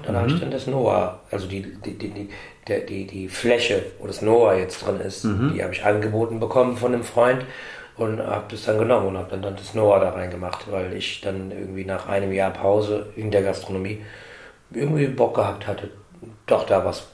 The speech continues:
Speaker 1: weiterzumachen in, in, in dieser Branche quasi.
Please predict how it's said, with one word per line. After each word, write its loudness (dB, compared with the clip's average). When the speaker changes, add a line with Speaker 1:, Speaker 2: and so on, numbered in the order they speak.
Speaker 1:
weiterzumachen 0
in, -12
in, -10
in -4
dieser 2
Branche 2
quasi. 0